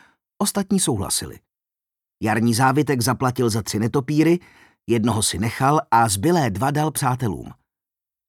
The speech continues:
„Budeme je nějak tepelně upravovat?“ zajímal se Švejžužu.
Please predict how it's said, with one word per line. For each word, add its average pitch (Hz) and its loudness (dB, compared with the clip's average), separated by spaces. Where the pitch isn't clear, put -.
„Budeme 135 4
je 139 4
nějak 143 4
tepelně 151 2
upravovat?“ 190 0
zajímal 104 0
se 113 -2
Švejžužu. 90 -6